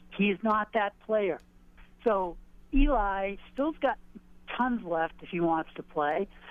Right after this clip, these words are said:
and hopefully maybe somebody will entice him to come out of retirement. I doubt it, but he can play.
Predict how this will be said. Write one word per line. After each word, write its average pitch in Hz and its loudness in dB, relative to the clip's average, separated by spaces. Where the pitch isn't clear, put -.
and 247 4
hopefully 302 0
maybe 254 2
somebody 226 0
will 208 2
entice 202 -2
him 180 -2
to 160 0
come 180 -2
out 180 2
of 170 2
retirement. 143 -4
I 175 0
doubt 170 2
it, 240 -2
but 170 2
he 196 -4
can 185 -2
play. 127 -2